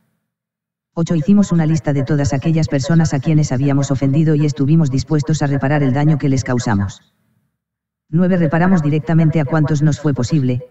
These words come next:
el daño causado, excepto cuando el hacerlo implicaba perjuicio para ellos o para otros.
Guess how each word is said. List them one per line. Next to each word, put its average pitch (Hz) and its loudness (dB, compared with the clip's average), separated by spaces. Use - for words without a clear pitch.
el 139 2
daño 156 2
causado, 135 0
excepto 147 -2
cuando 156 2
el 131 2
hacerlo 151 0
implicaba 147 0
perjuicio 147 0
para 143 0
ellos 143 0
o 127 0
para 135 0
otros. 95 -6